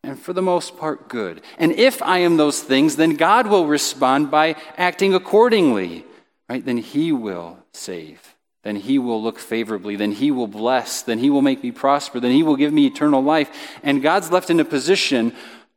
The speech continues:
of either doling out punishments or rewards based on what we've done. That's what religion does. It flips this whole thing on its head, and we start with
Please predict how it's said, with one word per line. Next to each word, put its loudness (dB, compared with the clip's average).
of 2
either 2
doling 4
out -2
punishments 0
or -2
rewards -2
based -6
on -2
what -6
we've -14
done. 0
That's 0
what 0
religion 2
does. 2
It -4
flips -2
this 0
whole 2
thing 0
on 2
its -4
head, 0
and 2
we 4
start 0
with 0